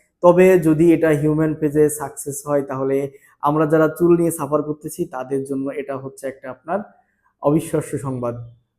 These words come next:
আমাদের মতো মানুষ যারা টাক নিয়ে অনেক বেশি সাফার করি তারা অল্প দিনে ভালো একটা রেজাল্ট পাবো, এটাই আশা করতেই পারি। <clears throat> এখন হচ্ছে আমি আপনাদেরকে একটু বলে থাকি, এটা যদি,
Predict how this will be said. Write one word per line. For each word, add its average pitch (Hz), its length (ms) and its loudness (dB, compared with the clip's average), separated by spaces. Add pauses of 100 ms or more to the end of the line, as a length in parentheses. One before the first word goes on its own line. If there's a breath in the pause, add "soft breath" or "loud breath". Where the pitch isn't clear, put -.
আমাদের 156 600 2
মতো 147 240 0
মানুষ 143 360 0
যারা 139 180 0
টাক 131 280 -6
নিয়ে 139 140 -8
অনেক 135 180 -10
বেশি 135 160 -10
সাফার 131 340 -10
করি 143 220 -8
তারা 127 220 -8
অল্প 127 320 -8
দিনে 135 340 -8 (320)
ভালো 139 220 2
একটা 147 160 -2
রেজাল্ট 139 340 0
পাবো, 147 200 -2
এটাই 135 260 0
আশা 131 280 -14
করতেই 143 380 -4
পারি। 120 360 -8 (1080)
<clears throat> 156 380 -6
এখন 180 320 2
হচ্ছে 190 260 0
আমি 156 220 0
আপনাদেরকে 151 340 -2
একটু 147 160 -6
বলে 135 220 0
থাকি, 147 260 -6
এটা 147 300 -2
যদি, 143 440 0